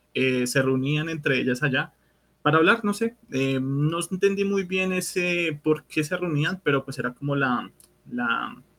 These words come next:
la idea que me decía mi mamá cuando era apenas pequeño. Y también hay una parte en la que es como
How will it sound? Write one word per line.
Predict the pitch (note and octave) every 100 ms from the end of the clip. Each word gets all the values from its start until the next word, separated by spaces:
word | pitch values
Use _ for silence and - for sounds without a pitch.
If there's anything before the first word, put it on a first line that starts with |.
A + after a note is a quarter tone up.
| - -
la | C3
idea | B2 B2+ B2
que | D3
me | C#3+
decía | B2+ A#2+
mi |
mamá | B2+ B2+ A#2+
cuando | B2 B2+ A#2+ A#2
era | A#2
apenas | B2+ B2+
pequeño. | - B2+ C#3 - - _ _ _ _ _
Y | -
también | D3+ D#3+ D#3+
hay | D#3+
una | F3+ F#3
parte | - F#3+ D#3 D3 D3+ - _ _ -
en | B2+ B2+
la | B2+ B2
que | - C3 B2+
es | B2+ -
como | - D3 D3+ D#3+ D3 B2